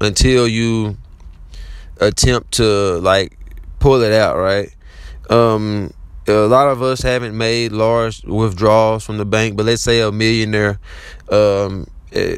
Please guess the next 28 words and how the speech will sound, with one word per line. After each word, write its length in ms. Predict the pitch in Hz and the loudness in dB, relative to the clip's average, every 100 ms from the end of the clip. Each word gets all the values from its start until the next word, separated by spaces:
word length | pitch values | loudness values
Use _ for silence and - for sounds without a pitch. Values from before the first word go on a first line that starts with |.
| - | -2
wants 340 | 110 120 110 | 0 2 0
to 100 | 113 | -4
pull 360 | - 123 117 110 | 2 2 4 4
out, 320 | 110 90 - - - - - - | 2 0 -6 -20 -20 -20 -10 -2
uh, 160 | 104 | 0
five 380 | 101 - 113 110 | 0 4 4 4
million 240 | 117 117 107 | 0 -4 0
dollars 280 | 110 110 | 2 2
from 140 | 107 101 | -2 -6
a 40 | |
bank. 240 | 110 107 - - - - | -4 -4 -6 -16 -14 -2
The 120 | 120 | 0
bank 300 | 113 165 185 | 2 0 0
won't 320 | 131 147 - | 0 0 -2
have 500 | 98 127 139 131 120 | 0 2 4 2 0
that 200 | 110 117 | 0 0
type 240 | - 120 101 | 2 0 0
of 80 | 95 | 0
cash 420 | 123 117 113 110 | 2 4 2 -2
on 220 | 110 104 | -4 -2
hand. 300 | 113 117 104 | -2 -2 0
They'll 140 | 110 113 | 0 2
have 200 | 117 110 | 0 0
to 80 | |
be 160 | 98 110 | -2 0
like, 240 | 107 104 | 2 2
"Okay, 360 | 98 101 117 98 | 2 -2 0 0
well, 320 | 101 104 98 | 2 0 0